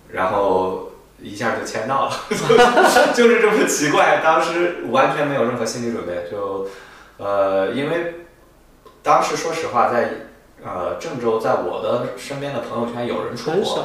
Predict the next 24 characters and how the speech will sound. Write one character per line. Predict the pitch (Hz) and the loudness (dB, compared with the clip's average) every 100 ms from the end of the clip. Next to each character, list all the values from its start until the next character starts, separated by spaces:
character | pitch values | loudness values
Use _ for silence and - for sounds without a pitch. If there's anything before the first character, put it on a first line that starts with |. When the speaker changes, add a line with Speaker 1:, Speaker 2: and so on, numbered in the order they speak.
| - | -6
Speaker 2:
哦， | 151 | -6
很 | 147 170 | -4 -4
少。 | 175 131 - - | -4 -6 -8 -6
Speaker 1:
呃， | 120 113 - | -2 0 2
很 | - | 2
少， | 233 - - 143 | 4 4 4 2
但 | 147 | 0
是 | 147 135 | 0 -2
有， | - - - 113 - - | -4 -4 -4 -6 -6 -10
可 | - | -8
是 | 123 123 | -8 -4
都 | 147 | -4
是 | 143 | -4
去 | - - 151 127 | -6 -6 -4 -4
美 | - - - | -4 -8 -6
国、 | 87 92 - 135 135 | -2 0 2 2 0
Speaker 2:
嗯。 | 135 135 127 | -2 -2 2
Speaker 1:
澳 | 127 113 | 2 2
洲、 | 123 120 | 0 0
加 | 120 | 0
拿 | 120 117 | -2 0
大， | 120 110 | 0 0
都 | |
是 | 117 | -4